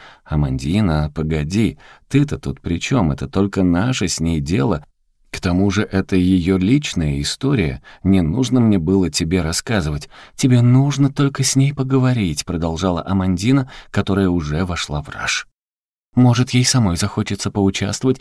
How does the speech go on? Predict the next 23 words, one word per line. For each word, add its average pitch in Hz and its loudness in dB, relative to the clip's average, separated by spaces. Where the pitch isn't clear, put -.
откуда 135 -2
ты 98 -4
знаешь? 76 -2
Ещё 98 0
один 113 2
способ - -4
прикоснуться 120 -2
к - -4
истории 135 0
своего 98 0
деда, 87 -2
к - -8
истории 107 -2
вообще». 127 -2
«Я 78 -4
хочу, 78 -6
чтобы - -6
всё - -4
осталось - -10
как 82 -10
есть», 78 -6
произнёс 65 -8
я, 90 -2